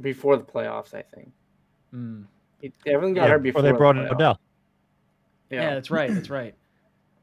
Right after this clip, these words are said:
Speaker 2: And then Odell tore his A C L. <laughs> So I get, I don't know. I, of these two, I guess you'd probably stay away from the A C L and you go with Cooks. But I think there's other routes I'd probably go before doing that.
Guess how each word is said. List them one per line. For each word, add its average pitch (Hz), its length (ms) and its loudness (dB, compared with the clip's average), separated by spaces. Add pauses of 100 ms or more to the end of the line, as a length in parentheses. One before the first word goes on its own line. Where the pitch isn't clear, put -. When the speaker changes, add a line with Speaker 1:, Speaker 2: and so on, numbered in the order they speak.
(160)
Speaker 2:
And 139 100 -10
then 139 120 -6
Odell 147 260 -4
tore 117 180 -16
his 107 100 -18
A 101 80 -20
C - 120 -20
L. - 540 -16 (640)
<laughs> 240 60 -6
So 175 240 -2 (280)
I 202 120 -2
get, 233 200 -2
I 196 100 -4
don't 202 120 -2
know. 139 100 -4
I, 143 200 -6 (300)
of 156 180 -6
these 208 220 -10
two, 226 220 -6
I 156 100 -6
guess 190 160 -6
you'd 175 140 -8
probably 135 320 -8
stay 131 160 -10
away 127 200 -6
from 127 120 -16
the 117 140 -14
A 123 100 -12
C 120 160 -18
L 127 220 -10
and 117 80 -14
you 110 60 -16
go 117 120 -12
with 110 100 -16
Cooks. - 360 -16 (600)
But 123 300 -6
I 139 100 -6
think 151 160 -6
there's 139 160 -8
other 127 280 -10
routes 113 280 -14
I'd 113 160 -16
probably 120 240 -12
go 113 180 -12
before 110 400 -18 (360)
doing 110 240 -16
that. 110 260 -20